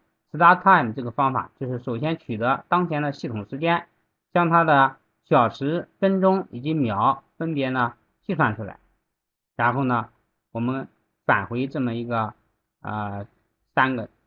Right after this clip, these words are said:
数值，嗯，提供给这个地方进行使用，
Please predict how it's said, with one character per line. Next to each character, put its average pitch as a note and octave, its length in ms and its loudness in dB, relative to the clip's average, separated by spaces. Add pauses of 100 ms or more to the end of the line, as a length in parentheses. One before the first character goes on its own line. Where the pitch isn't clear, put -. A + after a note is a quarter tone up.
(180)
数 B2 200 -6
值， A2+ 260 -12 (540)
嗯， A#2 120 -10 (1600)
提 D#3 80 -6
供 E3 180 2
给 B2+ 320 0
这 E3 80 -8
个 C#3+ 100 -4
地 B2+ 140 -6
方 A#2 340 -2
进 B2 120 -6
行 B2 100 -4
使 - 140 -14
用， A2 180 -10